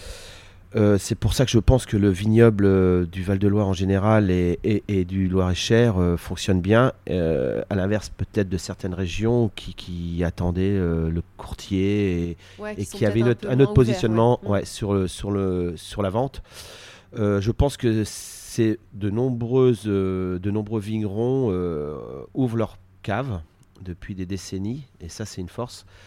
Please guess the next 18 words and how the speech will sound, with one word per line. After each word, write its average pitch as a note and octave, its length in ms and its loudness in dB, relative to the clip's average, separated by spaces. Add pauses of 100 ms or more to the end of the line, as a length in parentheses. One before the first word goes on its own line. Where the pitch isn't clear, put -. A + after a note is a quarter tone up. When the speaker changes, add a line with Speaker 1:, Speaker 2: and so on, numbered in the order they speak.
(400)
Speaker 1:
Par A#2+ 100 0
la B2 100 4
suite, C#3 280 -2
nous, C3+ 120 4
on C3+ 200 4
a A2 60 4
amélioré A2 380 2
la A2 80 4
chose B2 240 0
parce G#2 140 -6
que A2 100 -2
j'ai G2+ 120 0
un G2 100 4
chai, A#2+ 240 -2
euh, F2 600 4
qui - 120 -6
est F#2 40 2
magnifique, F#2 600 -4